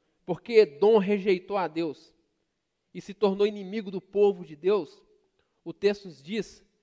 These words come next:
que eles foram saqueados e foram vasculhados todos os seus tesouros. Ou seja, os inimigos entraram e levaram tudo.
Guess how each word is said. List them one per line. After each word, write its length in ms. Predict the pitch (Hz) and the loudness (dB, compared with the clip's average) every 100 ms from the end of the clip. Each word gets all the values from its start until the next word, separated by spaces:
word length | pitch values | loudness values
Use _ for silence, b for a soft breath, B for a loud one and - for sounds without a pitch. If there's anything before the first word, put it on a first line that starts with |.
| _ _ _ _ _ | _ _ _ _ _
que 840 | 185 196 185 180 170 160 151 147 _ _ | -14 -10 -10 -10 -10 -12 -12 -16 _ _
eles 260 | 175 180 - | -6 -6 -8
foram 300 | 196 208 190 | -4 -2 -4
saqueados 1040 | - - 226 - 202 160 196 226 - _ _ _ _ _ _ _ _ - | -8 -8 -8 -6 -4 0 -2 -4 -20 _ _ _ _ _ _ _ _ -20
e 60 | |
foram 440 | - 220 233 214 156 | -2 6 8 8 2
vasculhados 1200 | 156 269 320 - - 240 175 190 196 - - - - | 0 2 0 -6 -14 -4 0 2 0 -4 -20 -18 0
todos 320 | 277 330 220 | 4 4 2
os 100 | 202 | -14
seus 180 | - 180 | -8 -8
tesouros. 540 | 175 127 117 - _ _ _ _ _ _ _ _ _ _ _ _ _ _ _ _ | -8 -14 -18 -20 _ _ _ _ _ _ _ _ _ _ _ _ _ _ _ _
Ou 100 | 185 | -12
seja, 340 | - 185 160 | -4 -4 -2
os 120 | 175 170 | -6 -10
inimigos 420 | 196 185 202 180 | -14 -12 -10 -2
entraram 580 | 196 - 185 208 226 220 | -2 -2 0 2 4 4
e 40 | |
levaram 480 | 202 175 202 226 220 - - _ _ _ | 2 4 4 4 2 -2 -20 _ _ _
tudo. 360 | 226 220 - | -2 -2 -4